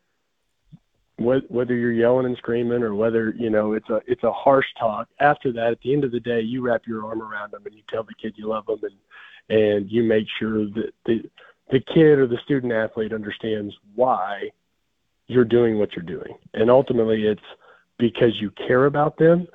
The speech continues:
and this is a learning point in their life that they have to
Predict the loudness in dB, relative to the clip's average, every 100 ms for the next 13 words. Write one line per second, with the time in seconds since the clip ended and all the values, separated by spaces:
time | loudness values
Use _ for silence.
0 | -20 -20 _ 0 2 2 -2 -2 0 4
1 | 4 4 0 -4 -2 -2 -2 -2 -2 -4
2 | -4 -8 0 0 0 -4 -6 -2 -2 -2
3 | -4